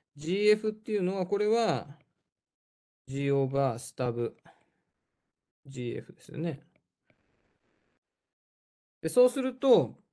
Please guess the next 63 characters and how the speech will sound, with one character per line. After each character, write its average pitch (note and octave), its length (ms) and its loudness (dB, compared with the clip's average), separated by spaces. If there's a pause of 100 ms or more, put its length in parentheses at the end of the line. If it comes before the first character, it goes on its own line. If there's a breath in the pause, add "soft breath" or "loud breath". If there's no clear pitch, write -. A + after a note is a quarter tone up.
(460)
S C4 340 0
が E3 240 4
こ D#3+ 160 0
れ C#3 160 2
次 C#3+ 200 -6
元 E3+ 200 0
が D#3+ 80 0
最 E3 260 0
大 E3+ 200 -2
だ E3+ 80 0
っ F3 60 -2
て F3 100 -20
言 A#2+ 100 -6
っ B2+ 40 -16
て C3+ 180 -6
る D3 60 -4
っ C#3+ 40 -6
て C#3+ 180 -12
い A#2+ 40 0
う A2 40 -6
こ - 120 -8
と E3 140 -8
は、 F#3 360 0 (340 soft breath)
え D3 120 2
っ C#3+ 40 -2
と、 C#3+ 160 0
こ F3+ 100 0
っ - 40 2
ち G3 80 -6
の A3+ 260 4
オ C4 60 6
ー A#3 40 -6
ビ C4+ 100 -2
ッ C4+ 80 -12
ト B3 340 4 (260)
の G#3+ 120 -4
方 A3+ 180 4
で E3 80 0
見 D3+ 140 -2
れ D3 100 0
ば、 E3+ 420 0
こ E3+ 120 -4
の G#3+ 200 2
オ A#3 60 8
ー - 20 4
ビ A3+ 120 -6
ッ A3 80 -14
ト A#3 100 -2
の A3+ 100 0
次 G#3 120 -6
元 A3 200 -4
が G#3+ 280 0
最 F#3 260 -2
小 F3+ 200 -4
だ F3 100 -2
っ F3 100 -10
て - 80 -12
い G#2+ 40 -10
う - 20 -12
こ - 80 -20
と - 100 -14
で - 80 -18
す。 - 160 -20